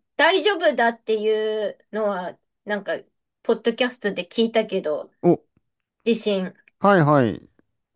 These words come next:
Speaker 2: まあ、
Speaker 1: ね。
Speaker 2: まあ、地震自体はね、かなりひどかったらしいよね。あの、
Speaker 1: ね。
Speaker 2: 熊本では。た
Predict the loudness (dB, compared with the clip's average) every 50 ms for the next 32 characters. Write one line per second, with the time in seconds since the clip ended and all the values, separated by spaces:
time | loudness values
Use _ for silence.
0 | _ 0 2 4 4 2 0 -2 -10 _ -20 -20 _ _ -20 -20 _ _ _ _
1 | _ _ _ _ _ _ _ _ -4 -2 -2 -2 -2 -4 -4 -2 0 0 0 0
2 | 0 -2 -4 2 4 4 4 4 2 0 -2 -4 -6 -6 -8 -8 -8 -6 -4 0
3 | 0 0 0 0 -4 -4 -4 -4 -4 -4 -4 -6 -6 _ _ _ -14 -12 -10 -8
4 | -8 -10 -10 -8 -4 -2 -2 -2 -2 -4 -6 -8 -6 0 2 2 2 2 -2 -8
5 | -16 -20 -20 _ _ _ _ _ _ _ _ _ _ _ _ _ _ -12 -12 -10
6 | -8 -8 -6 -6 -4 -2 -2 -2 0 0 -2 -2 -4 -4 -2 -2 0 0 0 0
7 | 0 -2 -6 _ 0 2 2 2